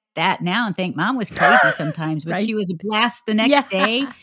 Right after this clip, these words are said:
Speaker 1: and she was fun and they never felt it was about them. It was about my own thing.
Speaker 2: Wow, that is powerful. Thank you so much for sharing that, because I think same thing. I'm thinking of times where I've lost my cool, where,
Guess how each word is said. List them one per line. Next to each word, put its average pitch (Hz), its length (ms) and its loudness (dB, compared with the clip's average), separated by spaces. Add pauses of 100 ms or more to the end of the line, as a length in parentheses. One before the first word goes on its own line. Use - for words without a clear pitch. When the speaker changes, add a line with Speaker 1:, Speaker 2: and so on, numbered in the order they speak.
(240)
Speaker 1:
and 185 100 -4
she 220 160 -2
was 202 180 0
fun 208 360 2
and 214 160 2
they 190 80 4
never 214 340 2
felt 220 460 -2
it 190 100 -2
was 180 140 0
about 170 340 2
them. 147 540 0
It 170 100 -2
was 160 140 -2
about 165 380 2 (260)
my 170 220 2
own 214 220 4
thing. 131 320 -10 (160)
Speaker 2:
Wow, 185 640 -6
that 196 180 0
is 202 160 -2
powerful. 190 640 0
Thank 220 240 2
you 254 80 4
so 240 140 0
much 202 220 0
for 214 120 0
sharing 214 360 0
that, 185 200 2
because 208 300 0
I 202 100 0
think 226 320 0
same 233 240 -2
thing. 294 180 2
I'm 233 200 4 (260)
thinking 269 360 2
of 254 120 2
times 247 380 4
where 208 100 2
I've 214 140 4
lost 226 340 2
my 240 160 0
cool, 240 520 0
where, 190 340 -2